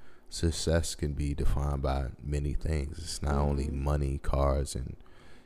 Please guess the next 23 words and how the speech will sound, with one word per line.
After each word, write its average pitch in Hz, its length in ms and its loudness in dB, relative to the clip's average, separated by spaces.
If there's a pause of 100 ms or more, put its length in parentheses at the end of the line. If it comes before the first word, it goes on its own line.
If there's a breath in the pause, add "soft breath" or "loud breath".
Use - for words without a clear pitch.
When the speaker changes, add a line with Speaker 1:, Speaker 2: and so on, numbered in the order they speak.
(120 loud breath)
Speaker 1:
you 76 100 2
know, 69 340 2
jewelry. 78 540 4
Like, - 540 -6
Speaker 2:
Mm-hmm. 208 180 -8
Speaker 1:
success - 680 0
is, 65 300 -4 (1400 loud breath)
could 71 160 0
be 71 140 2
just 73 280 0
with 67 200 0 (520)
family, 71 680 2 (300)
you 73 140 0
know? 73 340 0 (220)
Speaker 2:
But - 180 -8
you 247 80 -4
know 240 120 -4
what 220 100 -2
I've 208 180 -6
learned, 202 280 -10
though? 208 300 -8 (340)
It's - 200 -12
like, 170 340 -8